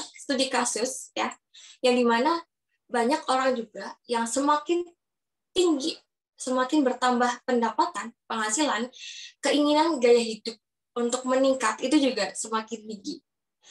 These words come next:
Bahkan ketika kita ingin membeli satu,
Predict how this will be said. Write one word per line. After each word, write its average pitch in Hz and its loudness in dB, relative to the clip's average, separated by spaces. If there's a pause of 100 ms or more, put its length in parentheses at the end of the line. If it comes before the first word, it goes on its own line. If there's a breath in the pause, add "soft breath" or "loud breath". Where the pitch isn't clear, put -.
(220 loud breath)
Bahkan 294 0
ketika 294 2
kita 277 0
ingin 302 4 (160)
membeli 247 4
satu, 392 -2